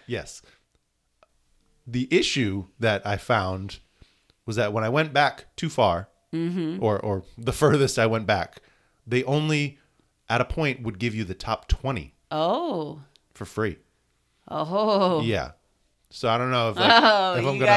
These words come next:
Speaker 2: guys should see the look in Justin's eyes, like, "Okay, but I might need to get the
Speaker 1: I
Speaker 2: most
Speaker 1: might
Speaker 2: of
Speaker 1: do,
Speaker 2: us
Speaker 1: like, in the same
Speaker 2: information."
Speaker 1: way that I would subscribe to a streaming service and binge for a month.
Speaker 2: Mm-hmm.
Speaker 1: I might subscribe to this service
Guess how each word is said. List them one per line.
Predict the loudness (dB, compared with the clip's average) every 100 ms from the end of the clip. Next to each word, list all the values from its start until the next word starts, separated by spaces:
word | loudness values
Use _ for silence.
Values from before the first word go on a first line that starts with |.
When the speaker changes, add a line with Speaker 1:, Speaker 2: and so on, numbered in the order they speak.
| 4
Speaker 2:
guys | 0
should | -10 -10
see | -4 -4
the | -2
look | 0 0 0
in | -2
Justin's | -2 -4 -6 -8 4
eyes, | 6 6 2
like, | -4 -2
"Okay, | -6 -2 -2
but | 0
I | 0
might | 0 -2 0
need | -2 -4
to | -6
get | -4 -4 -4
the | 0
Speaker 1:
I | 2
Speaker 2:
most | 4
Speaker 1:
might | 2 0
Speaker 2:
of |
Speaker 1:
do, | -4
Speaker 2:
us | 0
Speaker 1:
like, | 2 2 0
in | -2
the | -2
same | 0 0
Speaker 2:
information." | 2
Speaker 1:
way | 2 2
that | 2
I | 2
would | 0 -4
subscribe | -10 -12 -2 0 0 -2
to | -4 0 0 -2 -6
a | -6 -6
streaming | -4 -4 -4 -2
service | 0 0 0
and | -4 0
binge | 0 0 -4 -6 -8
for | -2 0
a | 0
month. | -2 -8 -10 -10
Speaker 2:
Mm-hmm. | -8 -6 -6 -4
Speaker 1:
I | -4
might | -2 0 0 -2
subscribe | -4 -6 -2 2 4 2 -2
to | -4 -2 -2
this | -2 -2
service | -2 0 -2 -4